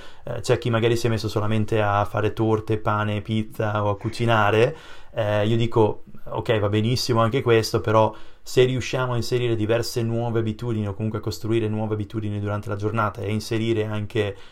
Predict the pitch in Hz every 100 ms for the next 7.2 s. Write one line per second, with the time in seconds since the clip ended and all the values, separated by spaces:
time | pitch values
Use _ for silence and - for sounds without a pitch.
0 | - - 117 113 113 110 - - 104 101
1 | 104 104 107 104 107 101 95 110 101 98
2 | - 113 113 104 107 107 104 104 117 113
3 | 110 104 123 117 107 110 110 104 - -
4 | - - 110 107 110 113 - 123 107 104
5 | 104 98 - 101 - 104 98 107 95 107
6 | 101 - 113 104 101 101 104 107 101 98
7 | 98